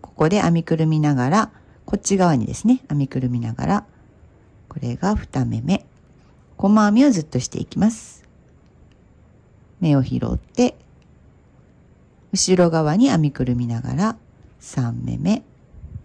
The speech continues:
もう強引なとこいっぱいありますので、すいません。<laughs>四目目。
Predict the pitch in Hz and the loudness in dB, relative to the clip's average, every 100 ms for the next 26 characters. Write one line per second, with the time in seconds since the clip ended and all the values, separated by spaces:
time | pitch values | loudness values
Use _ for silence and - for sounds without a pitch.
0 | - _ - - 165 180 247 269 277 269 | -20 _ -20 -4 0 4 6 6 2 0
1 | 262 170 - - 190 170 175 190 156 139 | 0 0 0 0 2 2 2 0 2 0
2 | 151 147 - _ - - 156 151 - - | 0 -2 -6 _ -16 -6 -2 -2 -2 -2
3 | 165 151 - - - _ _ - 320 311 | 0 -2 -8 -20 -20 _ _ -6 -4 -4
4 | 285 247 - - 143 135 135 135 127 143 | -6 -10 -8 -2 0 0 -2 -2 -4 -2
5 | 214 - | -2 -4